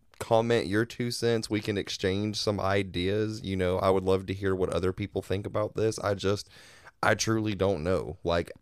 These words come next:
I in right conscience cannot sit here on a podcast that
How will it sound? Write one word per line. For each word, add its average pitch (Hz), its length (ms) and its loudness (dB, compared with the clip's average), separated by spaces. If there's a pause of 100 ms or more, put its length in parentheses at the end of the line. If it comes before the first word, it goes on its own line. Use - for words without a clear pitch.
I 98 180 6
in 98 180 2
right 92 220 2
conscience 92 500 -4
cannot 90 400 -2
sit 104 220 -2
here - 360 -6 (340)
on 95 180 4
a 101 60 4
podcast 98 640 -4
that 85 320 -2